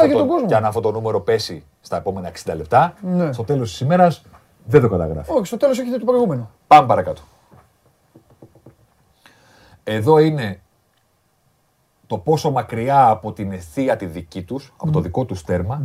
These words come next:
Speaker 2: Ναι.
Speaker 1: ξεκινάνε κατά μέσο όρο τις επιθέσεις της ομάδας. Και σε πληροφορώ ότι η
Speaker 2: Περίμενε
Speaker 1: ομάδα
Speaker 2: λίγο εδώ. Ε,
Speaker 1: ξεκινάς
Speaker 2: τι εννοείς
Speaker 1: εσύ
Speaker 2: ξεκινάμε; Αν την μπάλα μου την έχει, κάνω build-up,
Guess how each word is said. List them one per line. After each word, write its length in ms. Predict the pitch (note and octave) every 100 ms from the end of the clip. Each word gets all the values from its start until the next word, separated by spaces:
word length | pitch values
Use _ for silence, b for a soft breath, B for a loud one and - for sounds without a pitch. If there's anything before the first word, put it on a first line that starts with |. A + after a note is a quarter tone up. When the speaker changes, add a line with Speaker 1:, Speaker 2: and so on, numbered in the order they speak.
| B2+
Speaker 2:
Ναι. 160 | C3 E3
Speaker 1:
ξεκινάνε 480 | - F2+ G#2 C#3
κατά 240 | B2+ A2 A2
μέσο 260 | B2+ B2
όρο 140 | A#2+ B2
τις 100 | -
επιθέσεις 440 | G2+ G2 A2+ G#2+
της 260 | G2 F#2 - F#2
ομάδας. 340 | E2 D2 D2 _ _ _ _ _ _ _ _ _ _ _ _ _ _ -
Και 100 | G2+
σε 100 | G2
πληροφορώ 400 | F#2 F2 G2+ C3+
ότι 100 | B2+
η 20 |
Speaker 2:
Περίμενε 220 | C#3+ D3+
Speaker 1:
ομάδα 140 | C3 C#3
Speaker 2:
λίγο 180 | C#3+ C3+
εδώ. 280 | B2+ B2+ -
Ε, 460 | - B2 B2 A2+ A2+ A2+ _ _ _ _ _ _ _
Speaker 1:
ξεκινάς 420 | - F#2+ G#2+ B2+
Speaker 2:
τι 60 | C#3
εννοείς 100 | F3
Speaker 1:
εσύ 100 | C#3+
Speaker 2:
ξεκινάμε; 680 | D3 B2 C3+ B2+ A#2 A2+ C#3
Αν 140 | D#3+
την 100 | D3+
μπάλα 220 | D3+ E3
μου 60 | D#3+
την 120 | C#3+
έχει, 300 | D3+ C#3+ F3
κάνω 200 | C3+ E3
build-up, 400 | D#3+ D3+ C#3+ C3